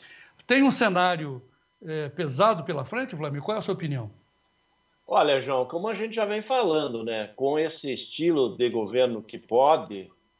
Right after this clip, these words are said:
Speaker 2: vir pra frente, uma coisa é certa, a moeda americana, ela não leva desaforo pra casa. Então, a cada mexida no bigode do homem lá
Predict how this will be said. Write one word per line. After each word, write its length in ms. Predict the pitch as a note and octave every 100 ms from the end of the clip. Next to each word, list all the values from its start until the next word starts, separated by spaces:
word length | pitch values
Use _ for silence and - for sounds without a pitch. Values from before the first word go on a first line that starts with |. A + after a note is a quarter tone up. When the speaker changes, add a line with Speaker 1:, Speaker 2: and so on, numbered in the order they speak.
| _ _
Speaker 2:
vir 440 | F2+ A2+ D#3 A#2+ - _ _ _ _ _ _ -
pra 160 | G#2
frente, 680 | G2+ A2+ C#3 G#3 - G#2 - _ _ _ _ _ _ _ _ _
uma 280 | B2 C3 B2
coisa 400 | C#3 C#3 C3+ F#3+
é 40 |
certa, 680 | F#3 E3 D#3+ - - G#2 - -
a 140 | A#2
moeda 480 | A2+ A#2 A#2+ C#3 F3+
americana, 880 | D3+ D3+ B2+ - A#2+ A#2+ D3 F3+ F3+ _ _ _ _ -
ela 320 | A#2 A#2+ C3
não 180 | D3 E3
leva 340 | C3+ C#3 D3+
desaforo 540 | D3+ F3+ F#3+ G3 G3
pra 180 | F#3+ A3+
casa. 480 | A3+ G3+ F3+ C3 A2+
Então, 540 | A2 - B2+ C#3+ F3+ - _ _ _ _ _ -
a 160 | A#2+
cada 1300 | A#2 - B2+ B2+ D#3+ D#3 F#3 E3+ D3 B2+ A2 G#2 F#2+ _ _ -
mexida 560 | C3 B2 - C#3+ C3+
no 120 | C3
bigode 560 | A#2+ B2 A2 B2 B2+ B2
do 140 | A2+ A#2
homem 320 | A#2 A#2 A2+
lá 400 | A2+ A2+ G#2+